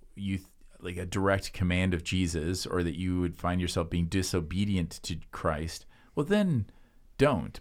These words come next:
But it's not, like, notice Paul doesn't say, "Well, if you wanna, if you wanna have unity,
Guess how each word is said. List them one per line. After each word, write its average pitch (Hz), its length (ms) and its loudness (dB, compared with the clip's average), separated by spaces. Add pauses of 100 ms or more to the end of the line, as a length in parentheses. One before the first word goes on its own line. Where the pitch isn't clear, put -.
But 117 280 8 (400)
it's 110 220 0
not, 131 380 2 (100)
like, 101 300 -2
notice 113 420 4
Paul - 380 0
doesn't 104 340 2
say, 110 380 2
"Well, 98 120 2
if - 140 -4
you 113 80 2
wanna, 131 440 4 (120)
if - 160 -6
you 113 60 2
wanna 131 140 4
have 113 140 4
unity, 95 720 2